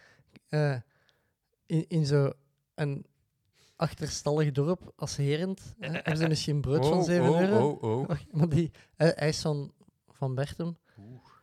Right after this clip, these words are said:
Speaker 1: En hij had dus per ongeluk bij een bakker een brood gekocht van tien euro.
Speaker 2: Hé?
Speaker 1: Ja, en hij zei: Weet je wat dan nog het ergste van al was?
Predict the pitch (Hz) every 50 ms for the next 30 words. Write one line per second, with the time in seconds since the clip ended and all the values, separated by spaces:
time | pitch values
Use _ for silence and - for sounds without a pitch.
0 | _ _ _ - 147 143 147 156 170 170 185 160 - - - - 147 156 165 180
1 | 175 175 165 170 156 151 135 120 127 143 - - 180 156 - - 139 123 127 135
2 | 151 - - 170 - 196 - - - - - 131 139 139 139 - - - 139 143
3 | 156 165 175 180 180 185 202 202 175 165 _ _ _ _ _ _ _ _ _ _
4 | _ _ _ _ _ _ _ _ - 123 - 139 156 151 - - - _ _ -
5 | 147 143 - - - 160 160 156 - - 135 117 139 143 175 185 - - 165 151
6 | - 156 143 - - 147 143 123 - - 147 147 175 - - - 156 135 135 139
7 | 147 165 185 190 185 - -